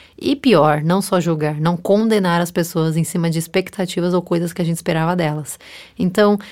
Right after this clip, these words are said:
não ligue pras expectativas de ninguém, seja do seu trabalho, da sua família, até às vezes com quem você tá junto no seu relacionamento. Isso não significa que você quer mal de alguém. Isso é uma, uma coisa que a gente aprendeu a fazer naturalmente, gente. Criar expectativa nas pessoas. Então,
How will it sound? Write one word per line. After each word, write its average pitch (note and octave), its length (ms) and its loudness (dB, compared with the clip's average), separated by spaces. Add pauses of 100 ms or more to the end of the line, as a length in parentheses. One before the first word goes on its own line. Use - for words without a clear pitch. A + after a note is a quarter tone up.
(180)
não F4 160 0
ligue C4+ 180 4
pras A3 180 2
expectativas G3 600 -2
de F#3+ 80 -2
ninguém, E3 260 0
seja F3+ 240 -4
do F3+ 60 -10
seu F3+ 100 0
trabalho, D#3+ 420 0
da D#3+ 80 -4
sua F3 140 -4
família, D#3+ 420 0
até G3 220 -4
às F#3+ 80 -2
vezes F#3 240 0
com - 340 -4
quem A3+ 200 0
você B3 220 -2
tá G3 420 -4
junto E3 560 -2
no F#3 80 -4
seu F3+ 100 -4
relacionamento. E3 800 0 (320)
Isso B3+ 160 -2
não A#3+ 80 -2
significa B3 460 2
que A3+ 60 -2
você A#3+ 180 -2
quer B3 160 -2
mal A3 260 4
de A3 120 0
alguém. D3+ 380 0 (380)
Isso G3 120 -4
é G#3 40 0
uma, G#3+ 140 2
uma G#3 260 0
coisa G#3+ 260 2
que A3+ 80 -4
a - 20 4
gente G3 160 -6
aprendeu G#3+ 280 2
a G3 40 -2
fazer G#3+ 140 2
naturalmente, G#3 680 0
gente. D#3 420 -2
Criar F3+ 200 2
expectativa E3+ 600 -4
nas D#3+ 140 -2
pessoas. D#3 500 -2
Então, F#3+ 340 2